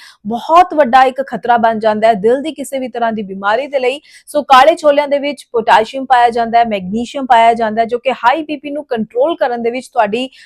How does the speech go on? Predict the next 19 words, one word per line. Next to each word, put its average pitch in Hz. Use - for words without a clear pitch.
ਬਹੁਤ 240
ਹੀ 370
ਜ਼ਿਆਦਾ 285
ਮਦਦ 247
ਕਰਨ 254
ਵਾਲਾ 240
ਹੈ। 254
ਸੋ 254
ਜਿਨ੍ਹਾਂ 220
ਨੂੰ 262
ਵੀ 277
ਹਾਈ 208
ਬੀ 196
ਪੀ 247
ਦੀ 262
ਪ੍ਰੋਬਲਮ 233
ਹੈ, 254
ਉਹ 247
ਜ਼ਰੂਰ 233